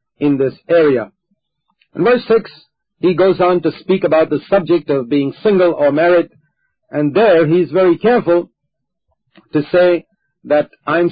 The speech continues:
speaking this by way of concession and not as a command. In other words, what he had said earlier in the first five verses are the commands of the Holy Spirit. But now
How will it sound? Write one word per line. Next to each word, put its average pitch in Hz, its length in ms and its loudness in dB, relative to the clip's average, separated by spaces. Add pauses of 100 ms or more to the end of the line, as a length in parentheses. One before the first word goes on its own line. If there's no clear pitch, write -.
(120)
speaking 214 400 0
this 175 240 0
by 151 440 -2 (380)
way 165 240 2
of 151 160 0
concession 147 640 -4 (1120)
and 139 260 -2
not 175 240 0 (640)
as 147 160 -2
a 151 60 -2
command. 143 560 -2 (680)
In 156 120 0
other 233 160 4
words, 208 320 2 (180)
what 165 240 0
he 185 60 4
had 175 180 0
said 175 160 0
earlier 196 360 4
in 170 80 0
the 160 80 -2
first 190 320 0
five 175 200 0
verses 180 460 -2 (500)
are 220 260 0
the 185 100 -2
commands 185 400 -2
of 175 80 -2
the 175 80 0
Holy 196 240 0
Spirit. - 360 -2 (600)
But 135 180 -4
now 202 440 -2